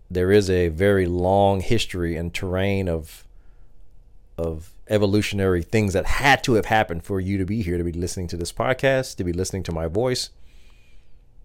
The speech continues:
and to be living and existing in this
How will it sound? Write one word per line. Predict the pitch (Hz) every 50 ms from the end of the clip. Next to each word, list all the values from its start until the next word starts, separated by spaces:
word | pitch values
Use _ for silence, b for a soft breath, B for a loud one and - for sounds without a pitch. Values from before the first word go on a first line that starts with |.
| - - -
and | - 87
to | - 95
be | 87 90 92 92 92 87 85 85 - - -
living | 85 92 107 107 104 104 95 92 87 82 - - - - 85 - - -
and | 104 92
existing | 90 82 85 107 104 - - 90 87
in | 85 82
this | 87 90 92 - - -